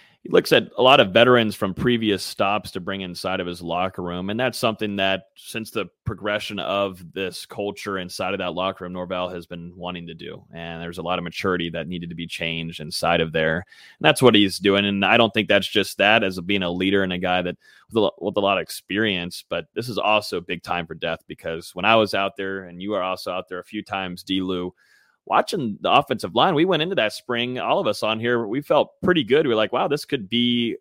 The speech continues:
a, a position group that we're not so worried about," and like I was in previous years. But then after the spring and going through the motions there and seeing, you know, maybe it was just Florida State's defensive line dominating,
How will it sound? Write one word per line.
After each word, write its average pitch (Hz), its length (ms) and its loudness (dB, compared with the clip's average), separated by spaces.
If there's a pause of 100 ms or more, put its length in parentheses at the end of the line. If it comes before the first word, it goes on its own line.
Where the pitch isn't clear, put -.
a, 78 200 -6
a 92 140 -4
position 113 440 -4
group 117 160 -2
that 110 140 0
we're 107 80 -2
not 113 260 -4
so 127 220 -2
worried 113 260 -4
about," 104 320 -2
and 90 240 -10 (320)
like 98 160 -12
I 98 80 -6
was 98 300 -2
in 87 100 -16
previous 104 540 -4
years. 95 580 -2
But 92 160 -10
then 101 140 -4
after 117 240 -2
the 92 80 -6
spring 110 560 -4 (640)
and 92 140 -10
going 113 260 2
through 110 160 -4
the 98 80 -4
motions 101 500 -4
there 95 220 -4
and 90 160 -10
seeing, 104 540 -4 (640)
you 90 40 -20
know, 78 120 -14
maybe 92 240 -2
it 104 40 4
was 101 100 -4
just 104 180 -4
Florida 104 240 -2
State's 101 260 -4
defensive 95 500 -4
line 95 360 2
dominating, 92 800 0